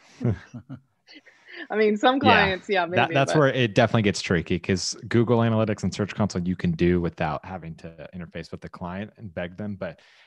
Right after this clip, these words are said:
Speaker 1: Facebook's a little bit tricky because everything is connected to a personal profile. So it's like you have to have them c-,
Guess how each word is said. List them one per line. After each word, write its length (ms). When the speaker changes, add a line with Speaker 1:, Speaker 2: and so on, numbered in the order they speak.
Speaker 1:
Facebook's 400
a 60
little 120
bit 200
tricky 460
because 500
everything 360
is 120
connected 420
to 160
a 60
personal 420
profile. 720
So 100
it's 140
like 160
you 40
have 100
to 60
have 140
them 320
c-, 60